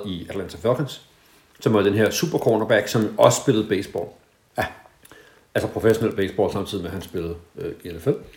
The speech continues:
Speaker 1: Og spillede jo sin, sit livs sæson i fireoghalvfems sæsonen, hvor han spiller for forty-niners.
Speaker 2: Ja.
Speaker 1: Og bliver faktisk, øh, league defensive M V P
Speaker 2: Ja.
Speaker 1: i det her år. Øhm,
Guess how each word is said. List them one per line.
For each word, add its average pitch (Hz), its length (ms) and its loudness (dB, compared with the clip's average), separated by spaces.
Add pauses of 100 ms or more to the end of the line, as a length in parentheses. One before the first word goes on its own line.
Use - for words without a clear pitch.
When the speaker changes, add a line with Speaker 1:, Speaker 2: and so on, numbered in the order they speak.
(720)
Speaker 1:
Og 131 220 12 (120)
spillede 135 320 12
jo 120 140 6
sin, 113 320 0 (440)
sit 131 200 2
livs - 500 2
sæson 117 400 4 (520)
i 113 280 0 (380)
fireoghalvfems 127 480 4
sæsonen, - 340 -4
hvor 92 100 -2
han 92 100 -6
spiller 95 280 -6
for 90 320 -4 (100)
forty-niners. 90 460 -8 (560)
Speaker 2:
Ja. 113 60 2
Speaker 1:
Og 120 60 4
bliver 117 260 8
faktisk, 110 360 2
øh, 92 240 0
league 120 200 -4 (220)
defensive 107 440 0
M 92 60 -4
V 92 40 -6
P 92 80 0 (880)
Speaker 2:
Ja. 143 180 2
Speaker 1:
i 117 40 0
det 107 120 0
her 104 100 2
år. - 100 -2 (600)
Øhm, 101 600 10